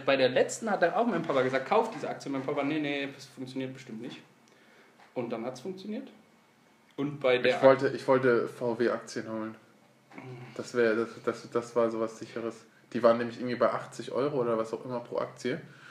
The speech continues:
Speaker 1: Air Berlin Aktien sollte man gerade kaufen.
Speaker 2: Nein.
Speaker 1: Doch.
Speaker 2: Nein.
Speaker 1: Doch.
Speaker 2: Denkst, denkst du wirklich, dass die übernommen werden, oder
Speaker 1: Ja.
Speaker 2: was?
Speaker 1: Na klar.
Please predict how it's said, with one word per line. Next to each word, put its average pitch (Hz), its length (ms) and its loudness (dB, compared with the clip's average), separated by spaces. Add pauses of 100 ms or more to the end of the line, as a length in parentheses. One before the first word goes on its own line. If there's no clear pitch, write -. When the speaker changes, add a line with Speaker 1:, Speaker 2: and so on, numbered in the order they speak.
Speaker 1:
Air 175 140 8
Berlin 202 340 6
Aktien 180 300 0
sollte 143 220 4
man 123 120 0
gerade 127 240 0
kaufen. 110 340 -8 (140)
Speaker 2:
Nein. 101 340 0 (100)
Speaker 1:
Doch. 127 340 2 (200)
Speaker 2:
Nein. 110 380 -8
Speaker 1:
Doch. 147 320 2 (360)
Speaker 2:
Denkst, 113 200 -2 (340)
denkst 127 180 4
du 127 60 -2
wirklich, 139 200 2
dass 127 180 2
die 131 80 0
übernommen 120 340 2
werden, 107 200 0
oder 107 80 -4
Speaker 1:
Ja. 101 140 0
Speaker 2:
was? - 140 -12 (600)
Speaker 1:
Na - 60 -10 (100)
klar. 156 360 -4